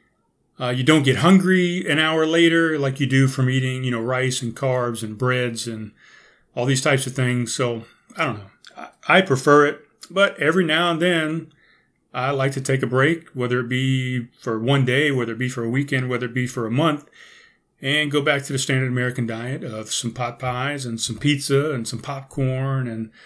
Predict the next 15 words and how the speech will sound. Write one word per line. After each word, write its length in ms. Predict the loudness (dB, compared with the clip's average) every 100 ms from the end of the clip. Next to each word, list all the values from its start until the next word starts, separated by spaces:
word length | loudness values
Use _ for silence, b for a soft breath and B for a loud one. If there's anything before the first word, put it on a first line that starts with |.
| B B B _ -10
uh, 300 | -6 -6 -4
a 40 |
bunch 160 | -2 0
of 60 |
these 120 | -2 -2
carb-heavy 460 | -2 0 -2 -4
things, 440 | -2 -2 -2 -2 -4
you 60 |
know, 80 | -4
a 20 |
little 200 | -4 -2
heavier 280 | 0 0 0
on 120 | -2
the 40 | 0
beer. 520 | 4 6 4 2